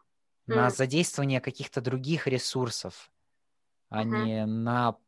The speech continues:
Speaker 1: постоянное пяление в экран. Не знаю.
Speaker 2: Ну да, хорошо. Я тебя понимаю. А как ты думаешь, какие вообще занятия могли бы тебе,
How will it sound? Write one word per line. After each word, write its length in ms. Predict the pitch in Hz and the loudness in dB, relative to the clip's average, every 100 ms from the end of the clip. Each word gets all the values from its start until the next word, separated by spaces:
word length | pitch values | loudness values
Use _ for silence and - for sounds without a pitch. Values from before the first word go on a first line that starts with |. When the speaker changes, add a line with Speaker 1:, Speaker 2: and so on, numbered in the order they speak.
| _ | _
Speaker 1:
постоянное 640 | - 113 - 123 120 117 110 | -6 -4 -2 2 2 2 0
пяление 580 | 117 110 107 107 107 101 | 0 -2 -2 -2 -2 -4
в 100 | 107 | -6
экран. 380 | - 95 - - _ _ - | -6 -6 -8 -18 _ _ -14
Не 100 | 104 | -14
знаю. 280 | - - _ _ _ _ _ _ _ _ _ _ _ _ - | -12 -18 _ _ _ _ _ _ _ _ _ _ _ _ -2
Speaker 2:
Ну 420 | 233 339 370 294 - | 0 2 2 0 2
да, 300 | 196 185 - _ | 2 2 -2 _
хорошо. 420 | 254 233 - 185 - _ _ _ _ _ _ - _ _ _ _ _ _ _ | 0 0 0 -4 -6 _ _ _ _ _ _ -20 _ _ _ _ _ _ _
Я 440 | 196 208 240 247 254 | -2 0 2 2 0
тебя 400 | - 214 196 202 202 - | -6 -6 2 2 0 -8
понимаю. 420 | 196 190 180 180 - - _ _ _ _ _ | -8 -4 -4 -4 -8 -14 _ _ _ _ _
А 80 | - | -2
как 180 | 262 | -2
ты 120 | - 269 | 0 2
думаешь, 560 | 277 254 202 - - | 6 6 6 4 0
какие 760 | - 208 247 254 247 233 247 240 | -2 -4 4 6 6 4 0 4
вообще 500 | 226 226 - 240 214 | 2 2 0 2 4
занятия 580 | 202 190 196 233 - 208 | 2 2 2 2 0 0
могли 440 | 196 196 190 190 | 0 -2 -6 -6
бы 120 | 196 196 | -2 -4
тебе, 880 | - 392 - 403 403 392 392 196 | -4 -10 -8 -4 0 2 2 0